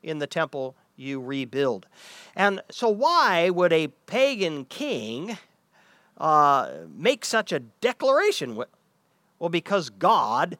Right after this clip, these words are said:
stirred up his spirit. God put the ideas in his mind, made them seem like good ideas, moved Cyrus to do this. And why would God do it? S-, that the word of the Lord by the house of Jer-, mouth of Jeremiah might be fulfilled.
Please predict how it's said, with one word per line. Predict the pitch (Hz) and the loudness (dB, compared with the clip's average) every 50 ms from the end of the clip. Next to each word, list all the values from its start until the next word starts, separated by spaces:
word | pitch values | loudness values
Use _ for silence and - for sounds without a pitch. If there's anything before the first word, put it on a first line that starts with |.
| _ _ | _ _
stirred | _ - - - - - _ - 180 185 190 190 175 | _ -16 -14 -14 -14 -12 _ -2 0 0 2 2 2
up | 147 143 151 - | 2 0 0 0
his | 143 139 147 135 | -4 -6 -6 -6
spirit. | - - - 180 160 110 98 104 | -8 -8 -6 -4 -4 -4 -4 -2
God | 147 143 131 117 | -2 -2 -2 -2
put | - 185 196 165 | -2 -4 -2 -2
the | 175 160 | 0 0
ideas | 151 156 151 160 196 214 214 208 175 - | 0 0 0 0 0 0 0 0 -4 -6
in | - 175 180 170 | -6 -6 -6 -4
his | 156 170 170 147 | -4 -4 -6 -4
mind, | 151 160 160 160 165 160 143 | -4 -2 -2 -2 -2 -2 0
made | 165 214 220 202 | 0 2 2 0
them | 196 180 | -2 -4
seem | - - 185 180 | -6 -6 -4 -2
like | 165 160 160 165 | -2 -2 -4 -4
good | 127 160 160 151 | -4 -4 -2 -2
ideas, | 147 143 120 127 135 135 135 135 - - _ - - - _ _ _ _ - 139 | -2 -2 -4 -4 -4 -4 -4 -4 -8 -12 _ -20 -20 -20 _ _ _ _ -16 -12
moved | 143 139 175 202 220 220 214 208 180 - - - 98 | -6 0 2 4 4 4 2 0 -4 -8 -16 -18 -18
Cyrus | - - - 165 160 160 156 156 143 - | -16 -6 -4 -2 -2 -2 -2 -6 -8 -8
to | - - 160 | -10 -12 -10
do | 151 156 151 147 | -8 -6 -6 -4
this. | 123 113 107 - | -4 -6 -8 -8
And | 135 135 | -6 -2
why | 135 139 147 | 0 0 2
would | 156 160 151 139 | 0 0 -2 0
God | 156 147 143 143 | 0 0 0 -2
do | 143 160 175 | -2 -4 -4
it? | 202 240 - _ _ _ _ _ _ _ _ _ _ _ _ _ _ _ _ _ _ _ _ | -4 -4 -6 _ _ _ _ _ _ _ _ _ _ _ _ _ _ _ _ _ _ _ _
S-, | - - - - - - - - - - | -14 -12 -10 -10 -10 -10 -12 -14 -14 -8
that | - 143 147 143 151 - - | -6 -2 0 0 0 -2 -4
the | - 147 139 | -6 -6 -4
word | 135 156 180 196 190 190 190 180 | -2 0 2 2 2 2 2 0
of | 170 170 160 | 0 -2 0
the | 165 160 | -2 -2
Lord | 151 139 180 196 185 147 123 110 110 110 120 135 139 120 | 0 2 2 4 4 2 2 0 0 0 -2 -2 -2 0
by | 120 135 147 151 | 0 2 4 4
the | 151 139 | 2 2
house | 139 180 190 185 170 - - | 2 2 0 0 -2 -4 -6
of | 165 147 131 120 95 | -8 -8 -8 -12 -8
Jer-, | 113 156 170 170 165 - - - 139 131 | -4 -2 -2 -2 -2 -4 -6 -10 -10 -6
mouth | 135 151 170 185 175 - | -4 -2 -2 -2 -2 -6
of | 147 123 | -10 -6
Jeremiah | - 165 170 160 147 143 165 175 147 127 131 | -4 -2 0 0 0 0 0 -2 -2 -2 -2
might | 131 143 156 175 - - | -2 -2 -2 -4 -6 -8
be | 160 165 | -12 -12
fulfilled. | 160 - 180 180 160 247 - 175 131 - | -10 -10 -10 -8 -6 -4 -4 -4 -6 -8